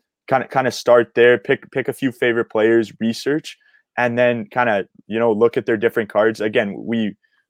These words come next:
we always seem to have this struggle of finding the true rookie card in soccer, but, uh,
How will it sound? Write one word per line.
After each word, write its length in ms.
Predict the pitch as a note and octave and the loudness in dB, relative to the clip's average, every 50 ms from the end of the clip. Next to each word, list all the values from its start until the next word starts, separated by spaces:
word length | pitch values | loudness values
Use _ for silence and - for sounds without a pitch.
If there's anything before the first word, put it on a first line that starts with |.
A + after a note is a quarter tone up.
| _ _ - | _ _ -2
we 120 | A2+ A#2 | 2 6
always 260 | A#2 A#2 A#2 A2+ A2 - | 6 6 6 4 2 0
seem 160 | - A#2+ A2+ | -4 -2 0
to 80 | A2 | 2
have 160 | G#2+ A2 A2+ A2 | 2 2 2 0
this 100 | G#2 - | -2 -4
struggle 320 | - A#2+ G#2+ G#2 A#2 A2 | 0 0 0 2 2 0
of 60 | G#2 | 2
finding 300 | - A#2 A2+ A2 G#2+ G#2 | 2 0 0 0 -2 -2
the 140 | G2 G2 - _ _ _ _ - | -2 -4 -4 _ _ _ _ -10
true 280 | - - D3+ D3 C3+ | -2 2 4 4 4
rookie 340 | C3 B2 B2 B2 B2 - C3 | 4 4 4 2 2 0 -6
card 340 | - - C3+ B2+ C3 C3+ C3+ | 0 4 4 4 4 4 0
in 220 | - A#2 A2+ A2 | -2 -4 -4 -4
soccer, 420 | G2+ - A2 G#2+ B2+ - E3 F3 F3 | -2 0 0 0 0 0 -2 -4 -4
but, 420 | C3+ - C3 A#2+ A2+ - - - | -2 2 2 2 2 2 -2 0
uh, 300 | B2+ A2+ G#2+ G2+ F#2+ F2+ | 2 4 4 4 2 0